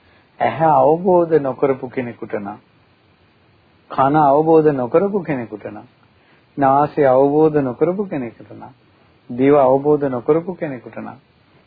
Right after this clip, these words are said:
ශරීරය අවබෝධ නොකරපු කෙනෙකුට නම්, හිත අවබෝධ නොකරපු කෙනෙකුට නම්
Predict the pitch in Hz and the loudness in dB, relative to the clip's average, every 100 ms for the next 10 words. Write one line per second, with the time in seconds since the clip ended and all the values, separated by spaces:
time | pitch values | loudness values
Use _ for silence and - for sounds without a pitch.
0 | _ - 139 139 151 143 123 139 143 139 | _ 0 0 2 2 4 4 2 0 -2
1 | 131 123 139 131 - 131 123 120 120 110 | -4 -6 -6 -8 -10 -14 -12 -14 -12 -14
2 | 120 _ _ _ _ _ 139 135 151 131 | -14 _ _ _ _ _ -4 0 2 4
3 | 135 139 139 127 120 107 139 135 127 131 | 2 0 -2 -2 -6 -4 -4 -4 -12 -12
4 | 117 117 117 110 | -12 -10 -10 -12